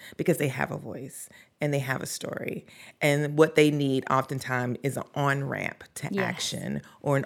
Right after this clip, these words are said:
Speaker 1: on-ramp to act, you know, to advocacy. And I think story, which is why we say we are a culture and narrative shift project, I think story is the perfect bridge. You know, it humanizes the data. So whatever policy work that might happen in Parliament,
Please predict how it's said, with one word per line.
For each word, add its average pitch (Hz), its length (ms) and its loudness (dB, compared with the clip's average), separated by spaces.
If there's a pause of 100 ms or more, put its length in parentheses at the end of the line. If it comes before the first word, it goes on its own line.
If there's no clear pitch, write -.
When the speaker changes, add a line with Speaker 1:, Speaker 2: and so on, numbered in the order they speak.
Speaker 1:
on-ramp 131 680 -4
to - 120 -8
act, - 380 -6
you 151 120 0
know, 123 100 0
to - 160 -6
advocacy. 127 600 0 (340)
And 151 100 4
I 147 80 8
think 147 220 4
story, 156 460 8
which 139 180 2
is 151 100 0
why 139 120 8
we 143 100 4
say 143 220 2
we 135 120 2
are 131 80 6
a 127 40 2
culture 127 640 -2
and 127 260 0
narrative 127 340 0
shift - 300 -8
project, - 560 -6 (340)
I 170 100 2
think 160 220 2
story 160 640 2
is 135 460 2
the 139 80 2
perfect 147 480 -6
bridge. - 680 -4 (360)
You 151 100 -2
know, 139 60 4
it 143 160 2
humanizes 147 840 0
the 139 100 0
data. - 500 -4 (220)
So 196 160 2
whatever 190 560 6
policy 165 500 0
work 147 240 0
that 151 120 -2
might 131 100 -4
happen 139 320 -4
in 123 80 -4
Parliament, 165 680 -4